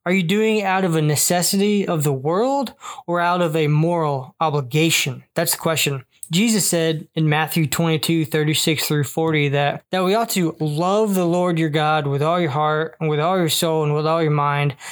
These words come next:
And the second like it, love your neighbor as yourself. These are the two greatest commandments. We have an obligation to love our neighbors because we're all created in the image of God, imago Dei, not because the world is telling you to. The love Matthew uses here is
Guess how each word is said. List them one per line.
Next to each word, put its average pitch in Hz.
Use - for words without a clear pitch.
And 180
the 185
second 208
like 208
it, 170
love 170
your 170
neighbor 151
as 156
yourself. 143
These 196
are 185
the 165
two 170
greatest 151
commandments. 156
We 175
have 220
an 233
obligation 175
to 151
love 156
our 143
neighbors 160
because 185
we're 185
all 202
created 190
in 180
the 170
image 170
of 135
God, 147
imago 160
Dei, 151
not 220
because 170
the 156
world 165
is 143
telling 202
you 139
to. 143
The 175
love 208
Matthew 165
uses 165
here 165
is 156